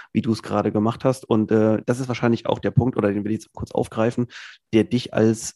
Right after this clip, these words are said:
äh, Speaker so insgesamt so auszeichnet, nämlich dass du erstens mal eine,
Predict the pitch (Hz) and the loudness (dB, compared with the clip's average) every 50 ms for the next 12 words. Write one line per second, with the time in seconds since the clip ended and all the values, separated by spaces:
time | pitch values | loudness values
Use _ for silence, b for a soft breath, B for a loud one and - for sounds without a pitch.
0 | - 127 110 101 98 - - - _ - 143 156 - - 156 151 143 - - 127 | -2 -2 0 0 -2 -4 -8 -10 _ -6 -6 -4 0 0 2 2 2 0 0 0
1 | 117 - 127 117 - - 104 - 107 127 120 - - 120 123 131 127 - - - | 0 0 -2 -2 -2 -4 -4 -2 -2 -4 -4 -4 -2 0 0 0 -2 -2 -2 -2
2 | 127 135 139 - - 139 - 113 110 107 113 113 - 104 - - - - - 117 | -2 0 -2 -2 -4 -2 0 2 2 2 2 0 -4 -8 -6 -4 -2 -2 -2 -2
3 | - - - - 123 120 120 113 107 107 | -4 -8 -6 -4 0 0 2 2 2 0